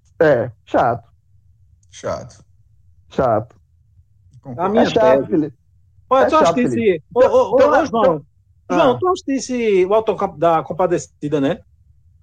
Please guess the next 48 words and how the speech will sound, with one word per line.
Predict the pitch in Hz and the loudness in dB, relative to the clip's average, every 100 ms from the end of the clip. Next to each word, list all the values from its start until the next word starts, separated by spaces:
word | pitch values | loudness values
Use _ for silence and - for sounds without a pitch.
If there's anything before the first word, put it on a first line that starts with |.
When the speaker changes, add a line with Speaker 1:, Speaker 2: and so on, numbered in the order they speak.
| _ _ _ | _ _ _
Speaker 1:
Assisti. | - 135 - | -8 -6 -2
Speaker 2:
No | 120 | -2
cinema, | - 330 330 110 131 - 85 170 | 0 -4 -4 -6 -4 -6 -10 -6
João | 294 247 | 0 0
Speaker 3:
Pronto, | 285 - | 0 -4
Speaker 2:
assistiu. | - - 160 | -10 -12 -4
Speaker 3:
no | 190 | -2
cinema. | 196 240 156 175 165 | -2 0 0 2 2
Aí, | 208 208 | 4 4
aí | 180 226 | 2 0
veja, | 170 151 117 113 | 2 0 -2 -2
aí | 156 190 | 0 2
Jesus | 226 254 262 - | 2 2 0 -4
Cristo, | 185 208 - | -2 -2 -4
o | |
que | 226 | -2
é | 220 | -2
que | 233 | 0
acontece, | 226 220 151 123 - - - | -2 -2 0 -2 -4 -14 -6
né? | 135 151 - _ | -6 -6 -10 _
Com | - 190 | -4 0
Deus, | 160 151 131 107 | 2 4 2 2
Deus, | 139 165 | 2 2
é | 165 | 0
Deus, | 147 143 147 | -2 -4 -4
Deus, | 131 165 151 110 | -2 0 0 -2
né? | 123 151 - _ - | -4 -6 -12 _ -2
Ele, | 147 165 175 170 156 139 - - _ - | 0 4 6 6 2 0 -4 -8 _ -10
é, | 131 131 | -6 -6
faz | - 190 | -2 -2
de | 190 | -2
conta | - 175 202 214 | -2 -2 0 -2
que, | 208 202 190 | -2 -2 -2
que, | 135 160 156 156 | -2 -4 -2 -4
que | - 147 139 135 123 131 139 | -6 -6 -4 -2 -4 -4 -4
é | 143 | 0
uma | 151 180 | 0 2
pessoa, | 196 160 - 175 180 170 147 160 | 2 0 4 6 6 4 2 -2
um, | 151 147 143 | -2 -4 -2
um, | 143 | -6
pedindo | 147 151 165 156 | -4 -4 -4 -4
dinheiro, | 196 175 175 180 170 | -4 0 2 2 0
não | |
sei | 147 156 | -8 -8
o | |
quê, | 170 | -6
pra | 190 | -4
testar | 185 226 165 - 165 185 214 | -2 -2 -4 -2 -2 0 -2